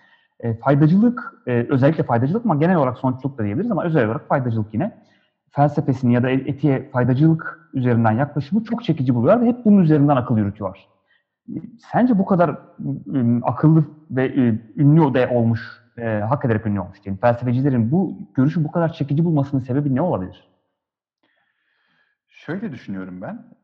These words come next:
Speaker 2: e, sonuççuluğun ve faydacılığın diye de özelde belirtebilirim. E,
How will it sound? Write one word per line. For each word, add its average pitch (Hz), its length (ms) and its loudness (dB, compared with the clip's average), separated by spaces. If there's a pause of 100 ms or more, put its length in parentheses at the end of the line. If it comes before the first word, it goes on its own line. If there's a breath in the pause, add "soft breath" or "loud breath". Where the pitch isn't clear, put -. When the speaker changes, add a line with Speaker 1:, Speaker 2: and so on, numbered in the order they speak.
Speaker 2:
e, 104 60 -18 (720)
sonuççuluğun 151 960 -10 (1000)
ve 151 540 -14 (120)
faydacılığın 120 800 -6
diye 110 240 -10
de 113 160 -14 (240)
özelde 107 400 -8
belirtebilirim. 117 640 -12 (880)
E, 113 40 -20